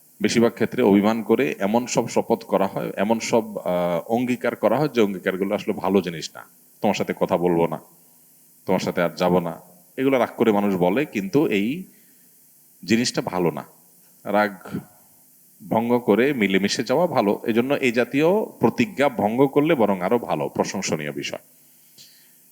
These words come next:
কিন্তু আল্লাহর নামে শপথ করে যদি বলে যে "আল্লাহর কসম", "আল্লাহর কিরা" ইত্যাদি, তাহলে সেক্ষেত্রে সেটা ভঙ্গ করলে কাফারাটা দিতে হবে, just এইটুকু। কিন্তু কাজটা,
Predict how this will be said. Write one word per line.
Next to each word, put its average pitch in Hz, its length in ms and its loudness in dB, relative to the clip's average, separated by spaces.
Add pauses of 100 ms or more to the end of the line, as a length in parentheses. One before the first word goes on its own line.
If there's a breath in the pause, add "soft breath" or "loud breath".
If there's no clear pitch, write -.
কিন্তু 151 200 2
আল্লাহর 139 340 2
নামে 190 180 2
শপথ 170 300 0
করে 160 140 4
যদি 147 160 2
বলে 131 200 2
যে 123 100 0
"আল্লাহর 110 280 2
কসম", 101 420 0 (840)
"আল্লাহর 101 260 0
কিরা" 95 240 0
ইত্যাদি, 95 340 -2
তাহলে 156 340 0
সেক্ষেত্রে 117 460 -4
সেটা 135 360 -4 (540 soft breath)
ভঙ্গ 107 280 0
করলে 151 340 -2
কাফারাটা - 560 -4
দিতে 73 220 -12
হবে, 69 180 -10
just 101 220 -2
এইটুকু। 80 280 -4
কিন্তু 85 240 -10
কাজটা, 156 680 -2